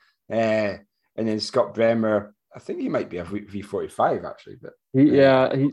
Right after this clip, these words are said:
Speaker 2: uh, Scott Bremner. I, actually, I've, I've raced a couple of times with Scott Bremner. A couple of, I think it was a Great Scottish Half I ran
Speaker 1: Yeah.
Speaker 2: alongside him for a while. So he, and actually Scott was, was first, um, M forty-five, as you say.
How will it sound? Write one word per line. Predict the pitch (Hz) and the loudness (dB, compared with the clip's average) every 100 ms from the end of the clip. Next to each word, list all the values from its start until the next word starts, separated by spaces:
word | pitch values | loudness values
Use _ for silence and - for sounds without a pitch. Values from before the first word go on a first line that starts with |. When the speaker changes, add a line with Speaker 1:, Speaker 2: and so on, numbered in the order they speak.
| - | 0
Speaker 2:
uh, | 135 127 | 0 0
Scott | 123 165 147 | -2 0 0
Bremner. | 139 147 147 131 | 0 0 0 0
I, | 151 156 156 | 0 -2 -4
actually, | 160 151 | -4 -2
I've, | 143 151 151 143 | -2 -2 -6 -6
I've | 160 160 | -6 -6
raced | 151 156 139 | -2 -2 -4
a | 143 | -8
couple | 143 135 | -8 -6
of | |
times | 143 135 | -4 -4
with | 127 | -4
Scott | - 135 117 | -2 -2 0
Bremner. | 127 123 | 0 0
A | 117 | -4
couple | 131 139 | -6 -6
of, | 135 | -6
I | |
think | 123 | -6
it | 127 | -4
was | |
a | 120 | 0
Great | 127 123 | 0 2
Scottish | 135 117 - | 0 -2 -2
Half | 131 135 | -6 -2
I | |
ran | 123 123 117 107 _ | 0 0 -2 -6 _
Speaker 1:
Yeah. | 123 117 - _ 160 143 | -4 -4 -6 _ -8 -6
Speaker 2:
alongside | 131 135 127 143 135 | 0 2 2 4 4
him | 123 | 2
for | |
a | 127 | 2
while. | 127 120 | 4 2
So | 123 | 0
he, | 160 | 2
and | 196 165 | 2 2
actually | 175 - 123 | 0 -4 -6
Scott | - 165 143 | 0 0 2
was, | 139 - - 127 | -2 -6 -10 -6
was | 123 | -6
first, | - 143 131 - - | -2 -2 -2 -6 -4
um, | 135 131 127 117 123 143 | -2 0 0 -4 -6 -4
M | 143 | -4
forty-five, | 131 135 123 127 123 | -2 -2 0 -2 -2
as | 113 | -6
you | |
say. | 113 - 135 131 123 | -8 -2 0 0 -2